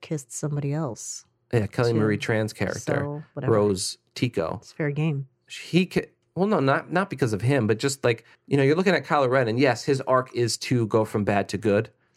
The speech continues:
Speaker 2: and I get
Speaker 1: I don't
Speaker 2: that.
Speaker 1: think it was a sexual kiss, though. I think it was more of, like, an over, like, it wasn't, like, an open mouth kiss. It was just, like, it was, like, that moment where you're, like,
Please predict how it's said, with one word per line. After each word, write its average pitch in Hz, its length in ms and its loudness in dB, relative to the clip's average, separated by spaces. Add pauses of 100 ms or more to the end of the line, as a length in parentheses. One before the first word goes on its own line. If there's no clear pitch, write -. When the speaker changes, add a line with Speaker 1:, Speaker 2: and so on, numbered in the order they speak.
(200)
Speaker 2:
and 104 100 6
I 98 60 0
get 107 160 4
Speaker 1:
I - 20 2
don't - 100 4
Speaker 2:
that. 330 160 6
Speaker 1:
think 359 200 2
it 277 80 -2
was 262 160 -2
a 226 60 -2
sexual 185 720 -2
kiss, - 360 -4
though. 135 360 0
I 185 100 0
think 254 200 -4
it 269 60 -2
was 233 180 -2
more 202 240 4
of, 180 100 -2
like, 175 280 -2
an 190 140 -2 (100)
over, 185 320 2
like, 208 220 2
it 247 100 -4
wasn't, 262 260 2
like, 220 140 0
an 185 100 0 (100)
open 185 380 2
mouth 156 300 0
kiss. 156 340 -2
It - 120 -4
was 175 200 -2
just, - 320 0
like, 165 300 0 (420)
it 190 100 4
was, 180 200 2
like, 190 260 2
that 175 180 4
moment 202 520 4
where 185 160 4
you're, 170 260 4
like, 156 520 0